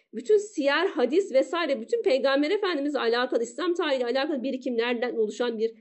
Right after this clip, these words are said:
muhteşem yapı oluştu. Ve bu çok değerli. Dolayısıyla bizim Filistin'le ilgili neye mi ihtiyacımız var? İslam dünyasının sorunlarıyla ilgili neye mi ihtiyaç var? Tam da bunun gibi şeylere ihtiyacımız var. Son şeyleri söyleyeceğim. Bir kere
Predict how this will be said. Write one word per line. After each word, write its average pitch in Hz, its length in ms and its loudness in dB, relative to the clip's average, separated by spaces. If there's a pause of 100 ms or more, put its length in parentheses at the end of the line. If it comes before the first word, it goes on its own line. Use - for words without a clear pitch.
(240)
muhteşem 262 480 -2
yapı 202 280 0
oluştu. - 440 -8 (760)
Ve 208 80 -10
bu 220 60 -14
çok - 260 -4
değerli. 202 420 -6 (1200)
Dolayısıyla 320 560 2
bizim 311 260 -2
Filistin'le 320 380 -2
ilgili 269 340 -2
neye 285 160 2
mi 330 140 2
ihtiyacımız 220 580 -2
var? 214 80 -4
İslam 285 400 -2
dünyasının 277 380 -4
sorunlarıyla 269 580 -2
ilgili 226 220 -4
neye 311 180 2
mi 330 80 0
ihtiyaç 220 340 -4
var? 220 140 -6
Tam 359 220 -2
da 247 100 -2
bunun 233 160 -6
gibi 220 120 -8
şeylere 202 320 -6
ihtiyacımız 190 640 -14
var. - 180 -20 (1200)
Son 370 280 -2
şeyleri 359 360 0
söyleyeceğim. 247 680 -4
Bir 254 140 -10
kere 339 440 -6